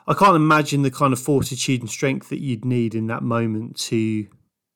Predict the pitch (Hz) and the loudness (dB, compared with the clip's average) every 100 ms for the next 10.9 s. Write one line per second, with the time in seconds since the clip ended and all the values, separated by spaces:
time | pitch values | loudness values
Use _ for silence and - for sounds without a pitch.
0 | - 147 120 110 107 - 113 110 107 110 | -20 -10 -6 -4 -4 0 0 0 -2 -2
1 | 107 113 127 117 117 107 - 131 113 107 | -4 -2 -2 0 -2 -2 -4 -4 -2 -4
2 | - 123 117 107 110 107 - 120 110 131 | -4 -2 -2 -2 -4 -4 -4 -2 0 2
3 | 120 110 _ _ _ _ _ 143 131 117 | 2 0 _ _ _ _ _ 2 4 4
4 | - - 127 110 104 - 127 110 - 110 | 0 0 0 2 -2 -4 -4 -4 -4 -6
5 | 107 113 143 113 120 123 110 107 117 120 | -4 -6 -6 -6 -4 -2 -2 -2 -4 -6
6 | 117 110 107 107 123 113 110 107 120 - | -4 -2 -2 -4 -6 -6 -6 -6 -8 -6
7 | 113 107 113 101 - _ _ _ 135 117 | -6 -6 -6 -6 -10 _ _ _ -4 2
8 | 120 110 110 110 - 113 110 117 - 113 | 2 2 0 -4 -4 -2 -2 -4 -8 -10
9 | 107 107 - _ 254 165 117 107 - - | -8 -10 -14 _ -12 -4 -2 -2 -4 0
10 | 160 131 107 127 120 113 113 113 | 2 0 -2 0 0 -2 -8 -10